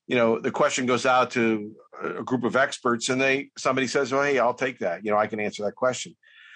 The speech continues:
I wonder if some type of system could be set up that could be similar to that. 'Cause I know a lot of times, you know, either people don't have the time or they don't have maybe the, the specific knowledge to answer questions that come into a state, you know,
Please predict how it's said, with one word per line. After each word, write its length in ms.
I 80
wonder 160
if 100
some 180
type 260
of 60
system 380
could 100
be 60
set 240
up 120
that 80
could 140
be 60
similar 400
to 140
that. 320
'Cause 100
I 60
know 200
a 40
lot 240
of 100
times, 540
you 80
know, 120
either 160
people 240
don't 120
have 180
the 60
time 520
or 200
they 100
don't 180
have 220
maybe 240
the, 280
the 160
specific 560
knowledge 600
to 100
answer 480
questions 600
that 160
come 160
into 640
a 60
state, 440
you 100
know, 240